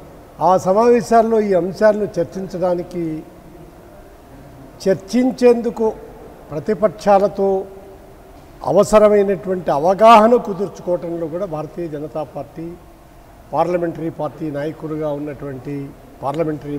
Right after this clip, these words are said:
మంత్రి వెంకయ్య నాయుడు విఫలమయ్యారు. అందుకని వారు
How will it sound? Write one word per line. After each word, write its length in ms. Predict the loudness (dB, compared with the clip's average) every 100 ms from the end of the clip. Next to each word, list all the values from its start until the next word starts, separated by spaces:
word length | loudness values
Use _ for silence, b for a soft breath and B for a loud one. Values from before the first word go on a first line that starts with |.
| -8
మంత్రి 220 | -10 -8
వెంకయ్య 320 | -8 -6 -4 -4
నాయుడు 200 | -4 -6
విఫలమయ్యారు. 580 | -10 -10 -10 -10 -14 -20 -20 -20 -20 -20 -20 -20 -20 -20 -20 -20 -20 -20 -20 -20 -20 -20 -20 -20 -4
అందుకని 280 | -2 0 0 2
వారు 180 | 2